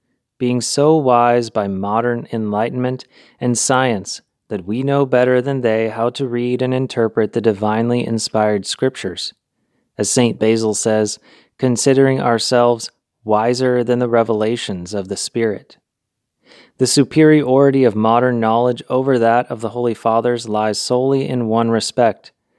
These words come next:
which lies at the very bottom of the hierarchy of knowledge,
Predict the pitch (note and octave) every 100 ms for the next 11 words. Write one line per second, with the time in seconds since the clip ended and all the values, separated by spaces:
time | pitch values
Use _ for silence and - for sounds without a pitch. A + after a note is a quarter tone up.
0 | _ _ C3 A#2+ A2+ A2 A#2+ B2+ C3 C3
1 | B2 A2+ A#2+ A#2+ G#2 A2 A#2+ B2+ B2+ -
2 | A#2+ A#2+ B2+ B2+ B2 A2 G#2+ A2+ G#2+ G#2
3 | A2 A2+ G#2 G2